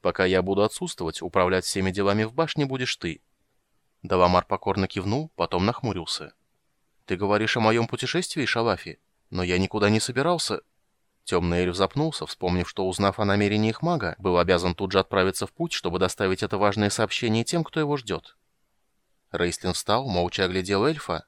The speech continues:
и тут на лице Даламара проступил ужас от внезапно открывшегося ему понимания происходящего. Маг медленно приближался, шурша своим чёрным плащом,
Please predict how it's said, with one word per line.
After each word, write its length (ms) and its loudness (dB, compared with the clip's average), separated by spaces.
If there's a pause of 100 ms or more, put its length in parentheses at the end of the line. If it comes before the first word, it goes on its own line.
и 120 -8
тут 220 -6
на 60 2
лице 280 0
Даламара 440 2
проступил 540 -4
ужас 340 -4
от 120 -12
внезапно 380 2
открывшегося 580 -2
ему 220 2
понимания 500 2
происходящего. 840 -4 (680)
Маг 260 2
медленно 360 0
приближался, 600 -2
шурша 300 -4
своим 320 0
чёрным 340 -2
плащом, 520 -2